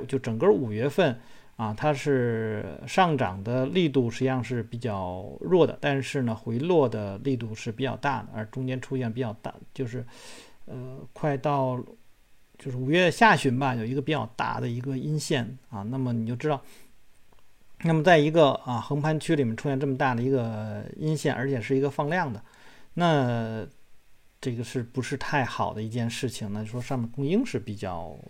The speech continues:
多的啊，所以，呃，它在这个 C 点呢开始去做空，而后呢，市场，呃，下跌，然后出现了一定的小反弹啊，那么，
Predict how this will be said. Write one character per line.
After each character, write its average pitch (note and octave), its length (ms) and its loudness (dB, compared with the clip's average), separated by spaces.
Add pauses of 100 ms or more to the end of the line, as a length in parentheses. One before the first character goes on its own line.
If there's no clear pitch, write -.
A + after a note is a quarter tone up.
(120)
多 G#2+ 180 -6
的 G#2 100 -10 (300)
啊， G2+ 160 -12
所 C3 100 -2
以， A#2 180 -2 (600)
呃， F#2 260 -14
它 C3+ 140 -4
在 B2 180 0
这 A#2 160 -4
个 G2+ 360 -6
C D#3 200 0
点 A#2 240 0
呢 G2 80 -6
开 A#2 240 -4
始 A2+ 240 -6
去 G#2 440 -4
做 A#2 180 -6
空， D3 240 -6 (480)
而 F3+ 160 6
后 G#3 240 12
呢， D3+ 220 8
市 - 120 0
场， C3 480 2
呃， B2 220 -2
下 E3 160 8
跌， E3 220 6
然 B2+ 160 4
后 C3+ 60 0
出 D3+ 180 0
现 C#3 180 2
了 B2+ 60 4
一 C3+ 60 4
定 C#3 200 2
的 A#2 100 2
小 C3 200 -2
反 C3 180 0
弹 A#2+ 380 2
啊， G#2+ 320 -4
那 A2+ 100 -2
么， G#2+ 500 -2